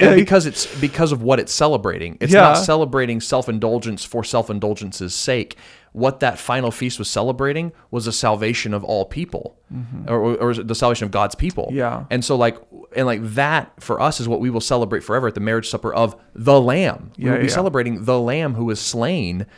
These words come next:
Speaker 1: for us. Like, and I think I do wanna lean into this fact that, like, like, Jesus is the Jew sold for ten thousand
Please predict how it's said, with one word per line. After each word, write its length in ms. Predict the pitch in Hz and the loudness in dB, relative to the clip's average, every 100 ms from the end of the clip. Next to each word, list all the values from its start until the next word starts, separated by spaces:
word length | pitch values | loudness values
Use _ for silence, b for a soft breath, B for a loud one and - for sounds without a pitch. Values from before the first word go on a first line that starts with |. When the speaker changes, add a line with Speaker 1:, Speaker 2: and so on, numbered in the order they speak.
| b b | b b
Speaker 1:
for 220 | - 127 | -2 2
us. 420 | 165 175 - - - | 2 0 -2 -6 -2
Like, 280 | 110 104 - | -2 -2 -2
and 140 | 143 | -2
I 60 | 165 | 0
think 300 | 170 202 - | -2 -4 -2
I 120 | 131 | -2
do 140 | 147 165 | -2 0
wanna 180 | 196 165 | 0 0
lean 180 | 143 135 | 0 -2
into 240 | 165 190 | -2 -2
this 200 | 120 107 | -2 -4
fact 420 | - 156 180 - - b b - | -6 -6 -6 -8 -18 b b -2
that, 160 | 127 | 0
like, 280 | 120 120 - - _ _ _ _ _ | 2 0 -2 -14 _ _ _ _ _
like, 260 | 104 110 - - 104 | -2 -2 -4 -16 -12
Jesus 560 | 110 143 202 170 - - | -6 -2 0 0 -2 -2
is 480 | 151 165 147 113 107 | 4 6 6 4 2
the 180 | 117 117 | -2 -2
Jew 420 | 110 107 127 135 | 0 -2 2 2
sold 540 | 135 - 131 120 98 95 | 2 0 2 2 0 -2
for 120 | 110 | -6
ten 260 | - 117 104 | -2 -2 0
thousand 640 | 104 101 101 95 98 | 0 0 -2 -6 -8